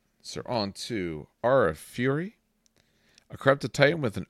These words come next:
Overwhelming Rage base mutation may upgrade Aura Fury for fifteen points. During a strategy phase, if any unit within twelve inches of one or more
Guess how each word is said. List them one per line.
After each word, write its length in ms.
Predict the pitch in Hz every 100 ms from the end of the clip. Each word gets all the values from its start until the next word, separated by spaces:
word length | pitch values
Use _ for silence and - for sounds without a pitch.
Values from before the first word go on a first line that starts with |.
| -
Overwhelming 560 | 113 143 147 135 131 104
Rage 520 | 92 90 90 90 -
base 300 | 92 95 -
mutation 580 | 131 - 65 - - -
may 160 | - 71
upgrade 300 | 76 92 87
Aura 340 | - 78 107 147
Fury 400 | - 69 69 78
for 160 | - 95
fifteen 400 | - - 78 71
points. 480 | - - - - _ _ _ _ _ _ _
During 200 | - 101
a 40 |
strategy 420 | 143 156 139 104 82
phase, 480 | - - - - - _ _
if 120 | 143 - _
any 320 | 92 110 151 165
unit 360 | 139 92 73
within 220 | - 80 73
twelve 320 | - 101 117
inches 360 | 110 - 67
of 140 | - 69
one 240 | 78 85
or 80 | 123
more 480 | 123 104 80 71